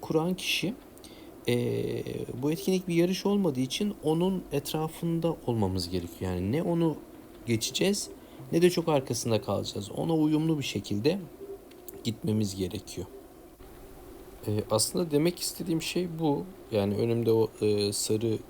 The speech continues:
işareti görüyorsunuzdur. E, o işte, e, bu etkinliği kuran kişiyi gösteren, e, bir işaret. Ya onun etrafında olmak gerekiyor. Yani onu ne çok geçeceksiniz, ne çok arkada kalacaksınız. E,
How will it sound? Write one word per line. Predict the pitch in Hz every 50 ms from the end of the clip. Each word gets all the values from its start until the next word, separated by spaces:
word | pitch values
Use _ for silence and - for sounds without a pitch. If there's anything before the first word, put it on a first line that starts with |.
| - -
işareti | - - - 92 90 - - 110
görüyorsunuzdur. | 104 101 98 101 98 98 - - - - 110 104 101 - - 127 120 - - - - - - - -
E, | 104 104 107 - -
o | 101
işte, | 95 95 - - - - 110 113 117 - - - -
e, | - 101 101 98 101 104
bu |
etkinliği | 98 92 110 110 - - 104 101 101 107 107 - -
kuran | - 101 98 104 107
kişiyi | - - - - 110 107 120 - - - - - - - - -
gösteren, | 104 104 101 104 92 87 - - - 90 85 87 85 85 - - - - - - - - - - - - - -
e, | 95 90
bir | 95 98 87
işaret. | 92 - - - 101 92 92 - - - - - - - - - - - - - - - - - -
Ya | - 120 - - -
onun | 202 190 190 208 208
etrafında | - - - - - 214 196 170 - - 190 190
olmak | 180 160 135 117 107 101 104 - -
gerekiyor. | - - 107 98 - - - 101 101 104
Yani | 107 113 117 110 107 107 101 - -
onu | - 139 147 160 160 156 160
ne | 175 180 175 - - - -
çok | - 156 139 135 -
geçeceksiniz, | - 113 110 - - - 107 - - - - 120 120 120 120
ne | 123 131 127
çok | 123 - 117 - 123
arkada | 110 - - - 107 110 104
kalacaksınız. | - - 98 95 98 92 - 92 90 - - - 104 117 135 135 - - - - - - - - - - - - - - - - -
E, | - 110 110 110 110 110 110 107 110 110 110 107 107 110